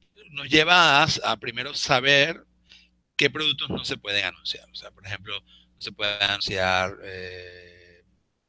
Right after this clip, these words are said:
productos de, que, que hagan referencia al sexo, productos relacionados con el juego, ¿verdad? O apuestas, ventas piramidales. Hay una lista ahí un poco amplia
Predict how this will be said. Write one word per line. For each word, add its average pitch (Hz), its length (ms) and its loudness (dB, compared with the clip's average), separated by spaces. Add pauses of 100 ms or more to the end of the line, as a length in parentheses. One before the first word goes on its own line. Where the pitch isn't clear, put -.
(460)
productos 104 380 -14
de, 101 220 -2 (260)
que, 107 260 -2
que - 100 -6
hagan 107 180 4
referencia 104 400 -6
al 90 80 -8
sexo, 123 640 0 (800)
productos 101 340 -18
relacionados 98 460 -4
con 98 140 -6
el 90 80 -10
juego, 110 760 2 (600)
¿verdad? 95 360 -2 (120)
O 90 60 -14
apuestas, 98 1000 -2 (400)
ventas 101 320 -2
piramidales. 104 1120 0 (720)
Hay 170 160 2
una 139 160 4
lista 113 340 4
ahí 107 300 6 (480)
un 104 100 -20
poco 104 260 -4
amplia 113 360 -2